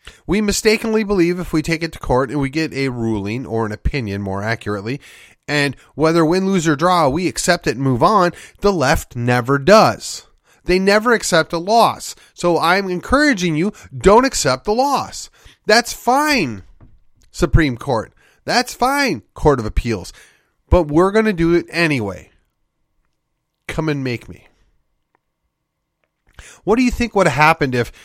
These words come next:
some court in Mexico would have said, "Well, that's fine, Texas, but you're not allowed to leave"? Or better yet, what would have happened if the Supreme Court of the United States would have said,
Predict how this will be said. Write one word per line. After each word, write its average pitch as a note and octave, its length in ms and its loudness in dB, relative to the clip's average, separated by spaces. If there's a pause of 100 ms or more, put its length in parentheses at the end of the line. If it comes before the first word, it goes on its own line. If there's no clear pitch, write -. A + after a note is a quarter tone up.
(180)
some - 260 -2
court - 380 4
in C3 160 -2
Mexico C3 520 -2
would A2 140 -2
have G#2 60 -6
said, A2 140 -4
"Well, D#3+ 220 -4
that's D3 220 -6
fine, G#3+ 260 -4
Texas, B2 380 -6
but - 200 -6 (200)
you're C4 120 0
not B3+ 200 4
allowed A#3+ 340 0
to G#3+ 60 -4
leave"? A2 420 -6 (440)
Or G3 120 2
better F#3+ 280 4
yet, G3 260 -2 (180)
what B3 180 2
would B3 120 2
have E3 80 -2
happened E3+ 340 0
if - 300 -6
the D3+ 100 -2
Supreme F#3+ 460 -2
Court F#3+ 220 2
of F3 60 -2
the F3 60 -2
United E3 340 2
States F3+ 320 -6
would D3+ 120 -2
have A#2+ 80 -10
said, C#3+ 180 -2